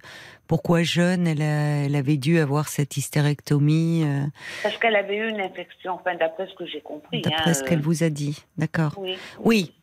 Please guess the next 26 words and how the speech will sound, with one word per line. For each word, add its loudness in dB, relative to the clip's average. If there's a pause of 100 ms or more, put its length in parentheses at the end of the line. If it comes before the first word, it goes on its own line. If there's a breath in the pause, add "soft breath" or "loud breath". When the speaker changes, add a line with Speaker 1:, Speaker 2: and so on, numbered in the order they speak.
Speaker 1:
donc, 0
euh, 2 (1160)
ouais, 2 (180)
donc 0 (120)
Speaker 2:
Et 2
vous -10
voyez, -2
il -4
y 0
a 2
Speaker 1:
ça 4
n'a 4
pas -2
Speaker 2:
et 0
Speaker 1:
été 0
parlé, -2
quoi, 0
malheureusement, 2
et 2
Speaker 2:
Oui. -10
Speaker 1:
peut-être 0
caché, 2
dissimulé, 0
euh. -12
Speaker 2:
Oui, -8 (200)
oui. -14